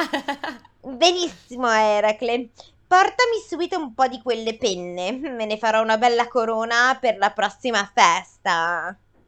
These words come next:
Speaker 1: Mm.
Speaker 2: Ordinò Euristeo, che era
Speaker 1: Che
Speaker 2: vanitoso.
Speaker 1: sciantosa.
Speaker 2: Era vanitoso non meno che codardo.
Speaker 1: Ah, giusto.
Speaker 2: E già che ci sei, scaccia quelle bestiacce dal villaggio.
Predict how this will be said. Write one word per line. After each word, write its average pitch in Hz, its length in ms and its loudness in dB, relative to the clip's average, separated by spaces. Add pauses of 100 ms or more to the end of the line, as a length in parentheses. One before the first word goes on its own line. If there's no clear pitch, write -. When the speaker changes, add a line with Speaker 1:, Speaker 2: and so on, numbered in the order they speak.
Speaker 1:
Mm. 214 480 -10
Speaker 2:
Ordinò 226 720 4
Euristeo, 180 1000 -4
che 202 120 -10
era 185 140 2
Speaker 1:
Che 196 60 2
Speaker 2:
vanitoso. 180 400 0
Speaker 1:
sciantosa. 139 800 -4 (1120)
Speaker 2:
Era 196 300 6
vanitoso 190 640 -2
non 170 220 -8
meno 110 220 -10
che 165 140 -10
codardo. 107 720 -6 (100)
Speaker 1:
Ah, 190 240 -6
giusto. 110 580 -14 (800)
Speaker 2:
E 285 200 -8
già 392 120 2 (100)
che 554 120 -10
ci 466 100 -8 (120)
sei, 208 480 0
scaccia 415 680 -4
quelle 277 300 0
bestiacce 285 720 -2
dal 240 220 2
villaggio. 202 960 0